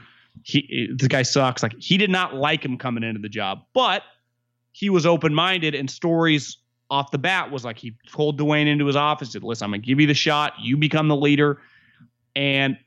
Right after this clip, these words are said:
not only did he not see what he liked, he already had preconceived, you know, thoughts on this guy.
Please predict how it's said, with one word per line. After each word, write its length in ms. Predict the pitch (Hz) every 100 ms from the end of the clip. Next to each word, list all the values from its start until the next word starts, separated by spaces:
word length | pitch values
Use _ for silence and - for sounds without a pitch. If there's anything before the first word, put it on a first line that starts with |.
| _ -
not 160 | 135 175
only 200 | 196 170
did 140 | 147
he 60 | 139
not 220 | 151 151
see 180 | - 156
what 140 | 143
he 40 |
liked, 320 | 135 165 156 -
he 220 | - 214
already 200 | 240 208
had 240 | 175 175 -
preconceived, 560 | 175 160 135 143 120 120 _ -
you 80 | 139
know, 140 | 131
thoughts 480 | - - 240 226 -
on 140 | 98
this 180 | 85 -
guy. 300 | - - -